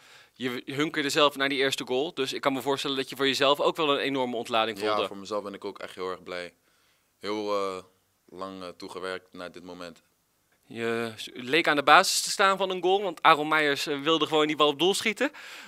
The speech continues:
Speaker 1: Maar, eh, had je nog verwacht dat hij bij de tweede paal aan zou komen? Want zo reageerde je wel.
Speaker 2: Ja,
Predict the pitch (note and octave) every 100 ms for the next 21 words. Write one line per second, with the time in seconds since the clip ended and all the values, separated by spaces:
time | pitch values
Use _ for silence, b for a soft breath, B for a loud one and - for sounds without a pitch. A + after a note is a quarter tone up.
0 | B E3 F3+ F3+ F3+ F#3 E3+ E3 A#2+ A#2
1 | G3 - G#3+ - G3+ G#3+ - G#3+ G3 F#3
2 | G#3+ G#3 G#3 F#3 G#3 A#3 A3 A3 A#3+ G#3+
3 | - F#3 F#3+ F#3 A#3 F#3+ D#3 G3+ C3+ -
4 | _ _ _ _ - G2 G2+ G2